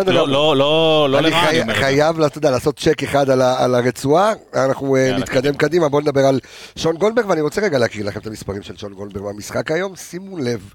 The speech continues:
Speaker 1: אה, לאיש הזה, שבאמת אחרי פציעה וחזר, ושוב קיבל את המפתחות, אז תשעה חילוצי כדור הכי הרבה בקבוצה, עיבוד אחד בלבד, ארבעה תיקונים מוצלחים מתוך ארבעה, על מאה אחוז,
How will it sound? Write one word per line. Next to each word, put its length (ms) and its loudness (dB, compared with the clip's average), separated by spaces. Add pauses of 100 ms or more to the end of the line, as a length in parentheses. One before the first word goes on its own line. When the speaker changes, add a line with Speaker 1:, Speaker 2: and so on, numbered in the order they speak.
(480)
Speaker 1:
אה, 120 -2
לאיש 420 -2
הזה, 300 0
שבאמת 400 -6
אחרי 240 -4
פציעה 420 -4
וחזר, 520 -2
ושוב 260 -12
קיבל 280 -2
את 100 -2 (480)
המפתחות, 460 -4
אז 200 -4
תשעה 460 -4
חילוצי 420 -4
כדור 320 -4
הכי 200 -4
הרבה 200 -2
בקבוצה, 500 -6 (680)
עיבוד 320 -6
אחד 260 -2
בלבד, 400 -2 (560)
ארבעה 460 0
תיקונים 360 -6
מוצלחים 340 -8
מתוך 240 -6
ארבעה, 340 -2 (220)
על 160 -6 (120)
מאה 260 2
אחוז, 380 -4